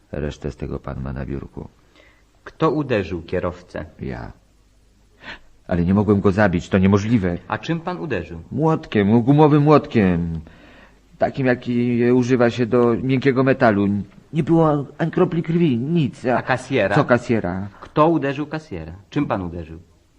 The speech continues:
Speaker 1: Niczym, no, no prawda, był skaleczony, ale to on sam. Pro-, pro-,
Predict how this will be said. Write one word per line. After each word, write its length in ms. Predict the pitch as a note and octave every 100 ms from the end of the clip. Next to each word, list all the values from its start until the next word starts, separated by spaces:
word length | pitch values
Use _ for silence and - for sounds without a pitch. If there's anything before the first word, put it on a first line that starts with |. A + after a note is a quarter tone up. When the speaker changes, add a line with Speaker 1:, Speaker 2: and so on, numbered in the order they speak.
| -
Speaker 1:
Niczym, 460 | B2 A2 - E2 D2
no, 160 | E2 F2
no 140 | F2+ G2+
prawda, 380 | - C#3 B2+
był 240 | G#2 C3+ B2+
skaleczony, 720 | - C3+ A2+ - A#2 A2+ B2
ale 200 | A#2+ A#2+ - _
to 160 | - C3
on 120 | C3
sam. 400 | B2+ E3+ C3+ F2+
Pro-, 140 | E2 F#2
pro-, 280 | - -